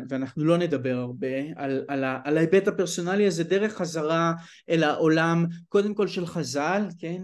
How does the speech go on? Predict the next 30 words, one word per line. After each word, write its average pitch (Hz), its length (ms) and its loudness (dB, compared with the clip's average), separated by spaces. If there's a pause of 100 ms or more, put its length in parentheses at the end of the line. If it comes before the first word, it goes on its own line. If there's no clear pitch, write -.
(140)
אה, 143 300 -4
ש-, - 340 -8
שהופכים 160 420 2
את 185 100 -2
השכינה 170 600 2 (260)
למ-, 175 220 0 (100)
למי 190 280 2
שגולה, 165 580 4 (260)
כן, 160 200 -6 (340)
למי 170 200 0
שמלווה 175 540 4
את 180 120 -2
ישראל 156 340 0
בגלותם, 147 600 0 (280)
ודרך 202 440 4
הזוהר, 156 640 4 (300)
ש-, - 160 -10
אה, 151 600 2
ספרות 185 420 -2
הזוהר, 165 640 4
ש-, - 180 -6
אה, 143 580 0 (520)
שבעצם 185 840 4
הופכת 240 500 0
את 208 100 -4
השכינה 180 420 -4
מצד 175 300 0
אחד 220 260 0
לדמות 180 460 2
הזאת, 175 360 2